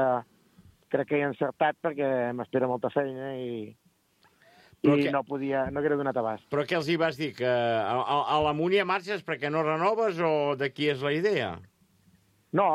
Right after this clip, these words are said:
Speaker 1: bueno, la Múnia ja és la tercera temporada i la Múnia, per molt bé que hi estigui, perquè hi estic divinament, són una gent fantàstica, he fet molt bones amistats, però el tercer any ja no t'escolta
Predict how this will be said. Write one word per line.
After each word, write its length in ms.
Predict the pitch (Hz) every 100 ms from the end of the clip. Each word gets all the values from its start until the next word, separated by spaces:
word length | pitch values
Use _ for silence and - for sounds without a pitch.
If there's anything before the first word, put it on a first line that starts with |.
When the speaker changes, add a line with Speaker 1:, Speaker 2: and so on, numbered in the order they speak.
| 160
Speaker 1:
bueno, 200 | 147 160
la 140 | 147
Múnia 340 | 143 165 185 190 185 170 156 147 139 131 131 139
ja 140 | 139
és 80 | 123
la 80 | 147
tercera 360 | 156 - 156 147
temporada 540 | 139 131 139 147 156
i 60 | 147
la 80 | 135
Múnia, 560 | 143 156 160 165 160 156
per 180 | 151 147
molt 180 | 151
bé 80 | 156
que 120 | 143 151
hi 20 |
estigui, 300 | - 151 170
perquè 160 | 156 143
hi 60 |
estic 220 | 135 147 131
divinament, 560 | 143 147 131 143 175
són 160 | 160 151
una 120 | 143
gent 120 | 135 135
fantàstica, 720 | 139 113 135 - 156 175 175
he 80 | 160
fet 220 | 131 151 - - _ _ _
molt 180 | 147 151
bones 180 | 156 143
amistats, 460 | 143 131 147 165 - _ _ _ _ _
però 140 | 151 151 147 143 139 139 135 127 127
el 180 | 127
tercer 300 | 127 - 143 123
any 220 | 131 139
ja 80 | 139
no 120 | 131
t'escolta 480 | 131 - 135 127 143